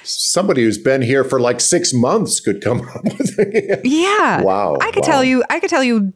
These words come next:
Speaker 2: thirteen right now. Like, I,
Speaker 1: <laughs>
Speaker 2: I would starve to death if it wasn't for Mexican food. Thank God <laughs> for all the great places in town. But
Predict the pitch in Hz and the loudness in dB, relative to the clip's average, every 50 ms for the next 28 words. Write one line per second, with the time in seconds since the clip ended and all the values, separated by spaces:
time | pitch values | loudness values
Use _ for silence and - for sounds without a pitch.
0 | _ _ - 294 294 - - - 311 294 294 294 285 294 277 - - 330 349 320 | _ _ -2 -2 -2 -2 -4 -2 0 0 2 2 2 0 0 -2 -2 0 0 2
1 | 247 175 - - 160 170 196 185 202 220 233 240 196 - - - - 220 240 214 | 2 4 4 2 2 2 0 0 0 0 0 0 0 -2 -4 -4 -2 0 0 0
2 | 220 - - - 220 190 160 151 - 180 151 135 131 - 151 143 127 123 147 135 | 0 0 0 -2 0 0 0 -2 -2 -2 -2 -2 -4 -4 -6 -6 -4 -4 -2 -4
3 | - - - 147 135 139 - - 165 - 151 - - 147 139 143 151 156 170 180 | -4 -4 -4 -4 -4 -4 -6 -10 -6 -6 -6 -4 -2 -2 -2 -2 -2 -2 0 0
4 | 185 185 - 165 151 143 - 196 202 196 - - - - - 269 - 269 247 220 | 0 0 -2 -4 -4 -2 -4 -4 -4 -4 -6 -6 -14 -4 -4 -2 0 0 0 0
5 | 233 233 - - - - - - 247 254 254 247 226 254 233 247 214 208 202 220 | 0 -2 -4 -10 -12 -12 -4 -2 0 0 2 0 0 0 0 -2 -2 -2 -2 -2
6 | 226 208 226 208 196 185 180 185 196 165 156 156 156 165 156 - | 0 0 0 2 2 2 2 0 0 0 0 0 -2 -2 -4 -4